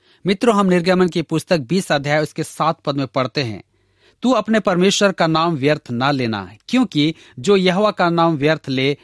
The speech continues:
वह उसको निर्दोष न ठहराएगा।" प्रभु का नाम व्यर्थ लेने का अर्थ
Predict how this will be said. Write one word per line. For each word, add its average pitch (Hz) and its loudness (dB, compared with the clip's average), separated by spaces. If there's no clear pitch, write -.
वह 143 2
उसको 151 -4
निर्दोष 139 0
न 123 -2
ठहराएगा।" 110 -4
प्रभु 208 4
का 185 0
नाम 165 0
व्यर्थ 160 0
लेने 151 -2
का 143 -4
अर्थ 120 -4